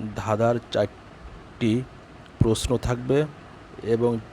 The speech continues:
প্রশ্ন, চারটি প্রশ্নের উত্তর আমি বলে দেব। তবে একটা প্রশ্নের উত্তর আমি বলবো না,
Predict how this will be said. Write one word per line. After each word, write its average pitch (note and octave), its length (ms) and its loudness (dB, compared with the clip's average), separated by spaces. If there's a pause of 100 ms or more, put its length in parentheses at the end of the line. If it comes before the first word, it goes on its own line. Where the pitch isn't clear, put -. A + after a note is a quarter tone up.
প্রশ্ন, A#2 340 0
চারটি A2 400 0
প্রশ্নের A#2 300 2
উত্তর A2 300 4
আমি G#2+ 160 4
বলে G#2 240 4
দেব। A#2 360 4 (960)
তবে G#2+ 340 8 (960)
একটা B2+ 400 0
প্রশ্নের C3 760 2
উত্তর A2 460 4
আমি G#2 260 4
বলবো G2+ 340 2
না, D#2 180 -6